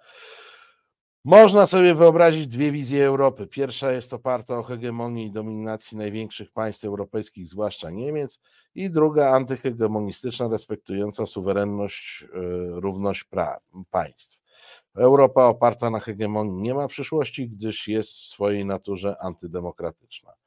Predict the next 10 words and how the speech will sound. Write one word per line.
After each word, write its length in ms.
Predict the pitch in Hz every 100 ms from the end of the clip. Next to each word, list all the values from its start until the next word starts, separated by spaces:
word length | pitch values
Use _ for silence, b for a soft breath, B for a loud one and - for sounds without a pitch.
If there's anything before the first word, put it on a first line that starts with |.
| b b b _ 87 95
Zwolennicy 720 | 92 87 120 123 123 120 120
Europy 560 | 110 110 113 - 101 98
akceptującej 840 | 101 - 110 - 107 107 104 101
w 20 | 92
niej 180 | 98
niemiecką 500 | 95 98 107 - 101
dominację 560 | 92 87 98 123 123 117
zmierzają 580 | 98 92 87 110 110 95
do 100 | 90
stworzenia 600 | - 82 76 90 92